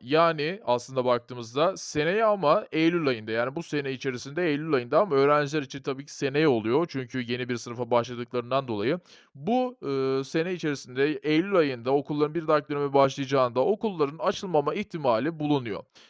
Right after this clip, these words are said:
Nasıl bulunuyor? Hemen aktaracağız. Kanalımıza abone olmayı ve videomuzu beğenmeyi unutmayınız. Hadi şimdi gelin videomuza geçelim. Yeni varyant X E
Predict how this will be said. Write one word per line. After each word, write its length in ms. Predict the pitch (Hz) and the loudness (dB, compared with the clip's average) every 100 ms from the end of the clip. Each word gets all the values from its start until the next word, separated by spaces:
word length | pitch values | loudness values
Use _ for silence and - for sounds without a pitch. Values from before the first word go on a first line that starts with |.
| - | -4
Nasıl 380 | 160 196 247 208 | 2 2 2 0
bulunuyor? 500 | 202 190 202 226 196 | -2 0 0 0 -2
Hemen 280 | 180 233 208 | -2 2 4
aktaracağız. 520 | 165 - 147 156 160 | 4 4 0 0 -2
Kanalımıza 640 | 170 196 220 185 147 147 | -2 0 0 -2 2 6
abone 280 | 131 131 175 | 6 4 0
olmayı 260 | 190 147 123 | -2 -2 -2
ve 100 | 135 | -4
videomuzu 440 | 160 190 180 143 | -4 -6 -6 -2
beğenmeyi 440 | 127 156 196 151 | 2 2 2 -4
unutmayınız. 320 | 170 170 156 139 | -6 -4 -6 -4
Hadi 140 | 147 | -6
şimdi 220 | 156 160 | -8 -6
gelin 260 | 147 202 190 | -2 -2 -4
videomuza 340 | 151 131 120 | -4 -4 -4
geçelim. 380 | 107 101 98 85 139 | -6 -8 -12 -16 -12
Yeni 340 | 151 190 247 | -4 0 4
varyant 540 | 220 190 180 196 - | 6 8 6 2 -2
X 400 | 196 196 214 - | -16 -12 -12 -4
E 240 | 156 151 | 2 2